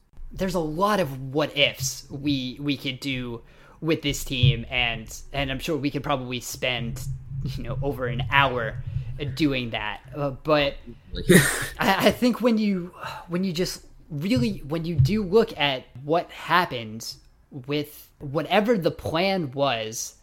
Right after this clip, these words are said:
Speaker 1: and what the plan turned into, I, it's just, again, we can just stress, it, it doesn't really seem like there was a cohesive plan going forward. You can take that,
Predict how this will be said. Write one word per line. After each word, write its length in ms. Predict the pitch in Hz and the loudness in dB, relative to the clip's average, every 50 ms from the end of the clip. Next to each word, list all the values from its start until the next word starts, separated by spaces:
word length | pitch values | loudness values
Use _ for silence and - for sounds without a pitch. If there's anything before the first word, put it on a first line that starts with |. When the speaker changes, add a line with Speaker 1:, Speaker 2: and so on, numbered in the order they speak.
| _ _ _ - | _ _ _ 0
Speaker 1:
and 340 | 143 143 143 131 135 123 120 | 2 2 2 2 -2 -6 0
what 220 | 147 170 175 156 | 0 0 0 2
the 80 | 151 165 | -2 -2
plan 560 | - - - 107 156 151 147 151 143 139 131 | -2 -2 -8 -2 0 2 2 2 0 -2 -4
turned 360 | - - - 160 151 139 131 | -6 -6 -4 -2 -2 -2 -2
into, 760 | - 143 139 143 147 147 - - - 135 110 107 98 107 107 - - _ - - _ | 4 6 8 8 8 6 -4 -4 -6 -4 -6 -4 -6 -10 -12 -14 -18 _ -20 -20 _
I, 120 | - 160 180 | -4 -4 -4
it's 360 | 165 170 196 190 185 - - | -2 -2 -2 -4 -2 -4 -4
just, 280 | - 202 - - - - | -4 -4 -6 -8 -8 0
again, 540 | 185 185 147 - 185 202 190 156 131 117 120 | 0 0 0 2 0 0 0 0 -2 -4 -4
we 100 | 139 143 | -6 -4
can 140 | 143 160 143 | -2 -2 -2
just 180 | 151 147 - | -2 -4 -6
stress, 320 | - - 180 160 156 - 170 165 160 | -2 -2 -2 -2 -2 -6 -10 -4 -2
it, 260 | 185 180 180 165 - | 0 2 2 0 2
it 180 | 180 190 180 185 | 2 2 2 4
doesn't 300 | 208 220 214 233 208 185 | 4 2 2 2 0 0
really 480 | 175 214 214 202 185 175 170 170 - - | 2 2 4 4 4 2 2 -2 -4 -12
seem 440 | - - - 139 131 170 165 160 151 | -6 6 6 6 6 6 2 2 2
like 240 | 147 151 147 - - | 2 0 0 0 0
there 140 | 151 143 139 | -2 0 0
was 240 | 135 135 131 117 131 | 0 -4 -4 -2 -2
a 180 | 127 127 123 - - - | -2 -2 -2 -6 -10 -8
cohesive 760 | - 151 135 120 117 - - 143 131 - 147 131 110 - - | -6 -4 -4 -6 -6 -2 0 0 0 0 -4 -6 -6 -8 -16
plan 520 | - - 127 113 113 107 107 107 107 - - _ - | -14 -10 -4 -2 -2 -2 -2 -6 -14 -16 -20 _ -6
going 300 | 135 117 110 104 101 101 | -4 -4 -4 -6 -10 -14
forward. 460 | - - 117 113 107 104 101 107 - _ _ _ | -14 -14 -14 -14 -14 -14 -16 -18 -20 _ _ _
You 180 | - 165 175 175 | -6 -2 -2 0
can 160 | - 185 156 | 0 0 -2
take 360 | - - - 208 247 240 - | -2 0 4 4 4 4 4
that, 320 | 165 160 139 131 127 131 | 2 4 4 4 2 0